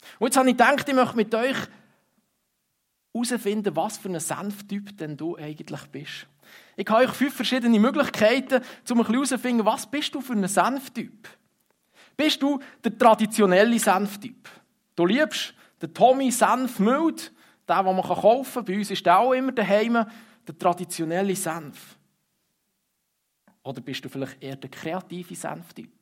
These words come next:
Du probierst unterschiedliche Senfsorten aus. Wir hatten letzte einen Fehlgriff gehabt und dann hat's Mayonnaise mit Senf gegeben. Mal etwas Neues. Oder vielleicht hast du gerne Senf mit Kräutern drin, wo nicht einfach der traditionelle Senf ist, sondern wo ein bisschen kreativ ist.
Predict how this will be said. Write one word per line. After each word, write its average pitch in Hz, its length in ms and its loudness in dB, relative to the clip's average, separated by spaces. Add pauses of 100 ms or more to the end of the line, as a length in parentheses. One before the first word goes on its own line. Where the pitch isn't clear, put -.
(180)
Du 151 80 -14
probierst 185 600 -8
unterschiedliche 247 640 -4
Senfsorten 254 840 -4
aus. - 380 -4 (680)
Wir 135 140 -10
hatten 139 180 -6
letzte 175 440 -4 (1300)
einen 139 80 -8
Fehlgriff 196 580 -2
gehabt 165 280 -2
und - 100 -12
dann 151 140 -8
hat's - 340 -12 (260)
Mayonnaise 160 560 -6
mit 143 160 -12
Senf 190 400 -6
gegeben. 117 320 -8
Mal 135 140 -6
etwas 202 260 -10
Neues. 254 540 -6 (1400)
Oder 196 220 4
vielleicht 202 320 2
hast 190 160 2
du 185 80 -6
gerne 202 460 2
Senf 214 400 -4
mit 190 160 0
Kräutern 302 460 -4
drin, 202 320 -2
wo 156 80 -4
nicht 247 160 0
einfach 247 160 -2
der 214 140 -8
traditionelle 202 720 2
Senf 269 340 -2
ist, 269 100 -10
sondern 208 200 -2
wo 175 60 -6
ein 214 140 -8
bisschen - 140 -8
kreativ 285 460 -6
ist. 240 200 -4